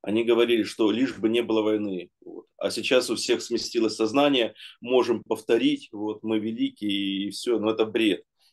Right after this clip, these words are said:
Если этот бред, э, поддерживает, э, там, с-, э, церковь, м, то это не перестает быть бредом. В то же самое время, м, мне звонят священники, мы общаемся с теми, кто против войны.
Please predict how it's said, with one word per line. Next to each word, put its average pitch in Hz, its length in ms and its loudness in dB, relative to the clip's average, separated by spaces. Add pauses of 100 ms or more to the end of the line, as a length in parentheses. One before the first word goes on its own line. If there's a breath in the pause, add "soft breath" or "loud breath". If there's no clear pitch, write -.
Если 117 300 -2
этот 107 240 0
бред, 110 360 2 (380)
э, 98 340 2
поддерживает, 101 800 -2
э, 95 800 -2
там, 95 160 -10
с-, - 160 -18
э, 90 480 -8
церковь, 135 600 -2 (460 soft breath)
м, 92 720 -4
то 104 160 4
это 98 280 -2
не 113 140 -2
перестает 117 560 0
быть 92 200 -2
бредом. 92 460 -4 (400 soft breath)
В - 80 -20
то 120 140 2
же 143 100 4
самое 131 440 2
время, 107 480 0 (380)
м, 98 1040 -8
мне 117 280 4
звонят 110 420 0
священники, 120 640 -4
мы 104 120 -2
общаемся 95 640 -4 (280 soft breath)
с - 140 -16
теми, 120 220 4
кто 117 220 0
против 127 520 2
войны. 87 460 -4